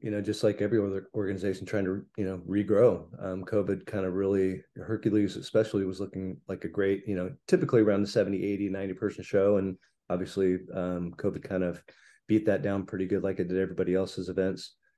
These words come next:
So yeah, we're working on, uh, growing that, that, that show. Uh, like I said, it's our four, the forty-fifth year of that, um, of that competition.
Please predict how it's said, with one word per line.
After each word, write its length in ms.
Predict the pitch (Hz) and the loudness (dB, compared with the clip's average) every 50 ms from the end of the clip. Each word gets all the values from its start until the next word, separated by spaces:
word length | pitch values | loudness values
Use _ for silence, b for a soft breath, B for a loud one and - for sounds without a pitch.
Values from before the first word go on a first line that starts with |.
| _ _ _ _ _ | _ _ _ _ _
So 120 | - - | 2 4
yeah, 220 | 120 123 143 151 131 | 6 8 8 8 8
we're 140 | 110 113 110 | 8 8 8
working 280 | 110 113 107 - 123 | 8 6 6 4 2
on, 320 | 113 107 107 107 104 104 98 | 2 4 4 4 4 2 0
uh, 520 | - 98 98 95 95 95 95 92 92 90 - - | 0 -2 -2 -2 -2 -2 -2 -4 -4 -6 -8 -2
growing 340 | - 113 113 107 110 107 104 | 2 4 6 6 6 6 6
that, 280 | 104 104 101 - - - _ | 4 4 2 0 -4 -8 _
that, 320 | - 104 101 101 101 98 - _ - 107 | -2 0 0 0 0 -2 -6 _ -8 -4
that 220 | 107 98 92 - | -4 -4 -4 -4
show. 540 | - - 117 113 117 117 113 113 113 113 - | 0 2 4 6 6 6 6 4 2 0 -4
Uh, 200 | - 101 95 92 | -4 -2 -2 0
like 160 | 87 92 92 | -2 -4 -6
I 20 | - | -6
said, 160 | - 101 92 | -4 -4 -2
it's 160 | 92 92 - | -2 -2 -4
our 80 | 90 85 | -4 -4
four, 300 | - - 101 - - - _ - | -4 -4 -4 -4 -6 -10 _ -8
the 100 | - 110 | -8 -2
forty-fifth 460 | - - 107 101 95 - - 92 - | 2 2 2 2 2 0 -2 -2 -2
year 160 | 101 98 92 | 0 0 0
of 180 | 90 95 98 92 | 0 -2 -2 -2
that, 320 | 101 92 90 90 - - _ _ _ _ _ _ - | -2 -2 -2 -2 -6 -10 _ _ _ _ _ _ -10
um, 300 | 98 92 90 90 90 - | -8 -6 -6 -6 -8 -8
of 140 | 98 98 | -8 -6
that 200 | 90 90 87 90 - | -4 -4 -4 -6 -6
competition. 580 | - 95 92 - - 95 92 - 95 95 92 | -8 -10 -10 -8 -8 -8 -6 -6 -6 -6 -6